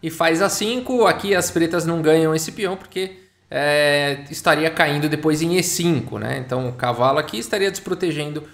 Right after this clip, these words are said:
o peão de E cinco. Ou o bispo, da mesma forma, é, poderia capturar em E cinco, porque senão depois estaria caindo aqui o bispo. Tá? Então aqui seria realmente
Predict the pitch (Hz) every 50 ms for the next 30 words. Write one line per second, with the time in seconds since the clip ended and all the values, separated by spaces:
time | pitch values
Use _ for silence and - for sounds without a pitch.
0 | - _ _ - 143 - - 151 139 135 135 151 156 147 - - 123 113 107 107
1 | - 156 180 208 214 170 151 165 170 - - 202 190 - - _ _ _ _ 139
2 | 139 143 151 147 147 160 165 156 160 - 131 131 139 139 147 151 151 - - _
3 | _ _ _ _ - 143 135 131 131 131 131 131 127 127 156 147 143 139 139 139
4 | 139 147 143 - 156 151 151 156 160 156 156 - 165 185 185 - - - - 196
5 | - 185 180 - 190 170 165 170 165 165 139 135 135 135 - 160 139 135 131 135
6 | - 156 143 139 127 127 127 127 127 - 135 147 143 120 104 - - - - _
7 | _ _ _ _ _ _ - 156 165 160 - 180 185 185 175 - 185 190 - -
8 | 190 185 185 180 190 185 180 180 180 180 - 190 170 -